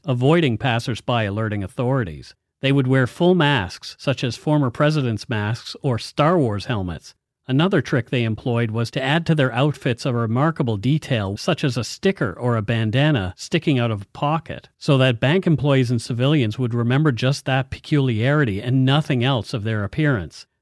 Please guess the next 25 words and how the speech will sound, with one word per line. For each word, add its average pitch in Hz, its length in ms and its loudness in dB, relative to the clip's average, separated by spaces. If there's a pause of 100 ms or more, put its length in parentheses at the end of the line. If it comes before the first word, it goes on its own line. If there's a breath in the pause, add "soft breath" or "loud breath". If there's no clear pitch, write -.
(100)
The 127 80 -2
gang, 139 440 2
who 170 100 4
was 135 160 4
always 151 400 2
polite 147 440 0
and 131 180 0
nonviolent 131 760 2
with 123 120 -2
everyone 117 440 -2
present, 120 540 -2
usually 170 420 2
stayed 156 320 2
in 135 80 2
the 123 40 0
bank 135 280 0
for - 100 -8
two 170 220 2
minutes 147 300 2
or 110 100 -4
less, 113 420 -2
with 127 160 0
the 135 80 2
getaway 139 400 2
driver 107 540 -2